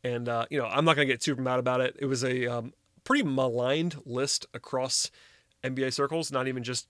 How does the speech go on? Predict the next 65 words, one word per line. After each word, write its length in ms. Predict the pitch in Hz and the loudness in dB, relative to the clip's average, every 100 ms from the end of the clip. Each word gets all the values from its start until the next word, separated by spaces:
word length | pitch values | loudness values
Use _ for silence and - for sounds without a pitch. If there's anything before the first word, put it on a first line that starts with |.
| - | -8
Hawk 200 | 120 120 | -6 -4
stuff. 360 | 143 139 - 127 | 0 0 0 -8
Obviously, 240 | 120 120 | -8 -8
Trae 220 | - 127 | -4 -4
was 120 | 127 | -4
one 140 | 117 120 | -4 -6
of 60 | |
the 80 | 113 | -6
more, 460 | 113 117 123 123 120 - - - _ | -6 -2 0 -2 -4 -12 -20 -20 _
um, 240 | 123 117 | -6 -6
flashing 480 | - 135 127 - 135 | -6 -4 -2 -2 -2
examples 500 | 117 123 127 127 120 | -4 -4 -4 -4 -6
of 300 | 117 107 - _ _ _ | -8 -10 -20 _ _ _
the 80 | - | -8
weirdness 320 | 120 123 127 | -6 -4 -4
there, 200 | - 135 | -2 -2
'cause 180 | 123 117 | -2 -8
he, 140 | 123 113 - | -8 -8 -10
him 120 | 120 | -8
falling 300 | 135 127 120 | -2 0 0
that 180 | 120 120 | -4 -4
far 300 | 123 123 120 | -2 0 -2
and 100 | 113 | -4
being 220 | 120 120 | -8 -8
underranked 540 | 120 117 120 117 - - - - - | -8 -4 -4 -4 -8 -12 -20 -20 -6
is 140 | 127 | -4
a 60 | 120 | -2
big 120 | 113 | -4
deal. 300 | 110 120 110 | -4 -4 -2
But, 180 | 107 107 - _ _ - | -4 -6 -8 _ _ -4
um, 320 | 123 113 113 - | -2 -2 -8 -2
you 80 | 143 | -2
know, 60 | |
at 80 | 113 | 6
the 60 | 190 | 6
end 60 | |
of 60 | 170 | 8
the 60 | |
day, 200 | 156 151 | 6 6
does 160 | 135 139 | 6 2
this 140 | 123 | 0
matter? 260 | 147 135 135 117 | 2 2 0 -2
No, 220 | 117 110 | -6 -6
it 80 | 117 | -10
does 100 | 113 | -14
not. 240 | 107 - - - - | -14 -18 -18 -20 -8
But 120 | 143 | -6
it's, 100 | 127 | -6
it's, 100 | - - | -8 -6
it's 160 | 135 | -4
a 180 | 131 120 | -2 -2
thought 260 | - 147 - | 2 2 2
starter. 360 | - 135 135 131 | 2 2 2 -2
People 240 | 131 120 | -4 -2
are 40 | |
asking 220 | 120 117 123 | -4 -4 -4
me, 140 | 120 | -4
so 160 | 123 117 | -2 -2
I 20 | |
always 320 | 113 117 - | -4 -6 -8
wanted 220 | - 113 | -8 -10
to 100 | 113 | -8
address 300 | 113 117 117 | -6 -6 -4
it 100 | - | -6
briefly 440 | - 139 127 131 | -6 -6 -4 -6